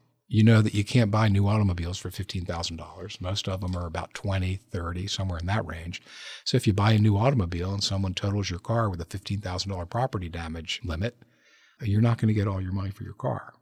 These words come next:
And in fact, I currently have a gentleman who owns a Tesla, and his car was totaled by a driver from Florida, and that policy was a fifteen thousand dollar property damage policy, and his car was totaled out at thirty thousand.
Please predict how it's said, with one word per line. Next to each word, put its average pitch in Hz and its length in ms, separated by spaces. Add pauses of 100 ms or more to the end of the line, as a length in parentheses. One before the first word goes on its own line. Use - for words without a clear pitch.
(200)
And 92 100
in 90 60
fact, 90 360
I 90 140 (100)
currently 120 340
have 95 160
a 87 60
gentleman 92 460
who 95 320
owns 95 360
a 90 200 (240)
Tesla, 139 480 (720)
and 95 240
his 104 280
car 104 200
was 95 200
totaled 127 480
by 104 140
a 95 60
driver 104 540
from 95 760
Florida, 110 600 (520)
and 95 240
that 110 220
policy 113 560
was 95 260
a 113 80
fifteen - 540
thousand 107 320
dollar 98 240
property 113 400
damage 90 380
policy, 90 500
and 87 140
his 92 160
car 104 200
was 92 160
totaled 95 360
out 87 80
at - 160
thirty 80 260
thousand. - 320